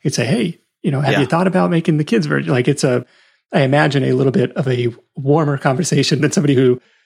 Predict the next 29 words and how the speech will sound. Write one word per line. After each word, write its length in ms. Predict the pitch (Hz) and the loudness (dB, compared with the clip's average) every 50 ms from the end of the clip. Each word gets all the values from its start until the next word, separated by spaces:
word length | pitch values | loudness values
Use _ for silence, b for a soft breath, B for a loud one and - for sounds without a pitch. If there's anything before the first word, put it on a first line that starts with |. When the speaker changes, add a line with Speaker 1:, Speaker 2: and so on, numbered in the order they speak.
| _ _ - | _ _ -2
Speaker 1:
you 80 | 139 | 0
know, 180 | - - 120 - _ _ _ - - | 0 0 -2 -6 _ _ _ -4 -2
eh, 260 | 190 226 311 285 202 | -2 -2 0 0 0
doesn't 200 | 160 143 135 127 | 0 0 0 -2
have 140 | 131 120 123 | -2 -2 0
a 40 | |
book 220 | 120 139 127 127 - | 0 0 -2 -2 -2
to 100 | - 143 | -4 -4
their 120 | 127 117 | -4 -4
name 360 | 117 113 110 113 113 113 107 - | -4 -6 -6 -8 -10 -12 -14 -14
yet. 440 | - 151 131 117 104 - - - - b b b b b b b b b | -8 -4 -2 -2 -2 -2 -4 -8 -16 b b b b b b b b b
I 60 | - | -2
don't 60 | 156 143 | 0 0
know. 80 | 120 | 0
Have 100 | 107 113 | 0 -2
you 40 | 120 | -2
found 220 | - 123 113 113 | 0 0 0 0
that 140 | 117 113 113 | 0 -2 -2
to 80 | - - | -2 -4
be 40 | - | -2
true? 240 | - - 135 131 - _ _ _ _ _ _ _ - - | 0 0 -2 -2 -4 _ _ _ _ _ _ _ -6 -2
Speaker 2:
Yes. 540 | 101 104 104 98 92 92 - - - - | 0 0 0 0 -2 -4 -8 -8 -8 -4
So, 160 | - - 117 104 | -2 -2 -2 -2
for 240 | - - 120 120 | 0 0 0 0
example, 800 | 113 101 101 110 104 101 98 - - 92 90 90 87 87 87 - _ _ _ - | 0 -2 -2 -2 -2 -2 -2 -4 -2 -2 -2 -2 -2 -6 -8 -14 _ _ _ -6
whenever 400 | 123 117 113 113 107 120 120 113 | -2 -2 -2 0 0 0 0 0
I'm 120 | 107 107 | 0 0
interviewing 500 | 104 104 104 101 92 101 104 101 101 - | -2 -2 -2 -4 -2 -4 -4 -2 -4 -4
a 180 | 57 55 95 | -6 -8 -10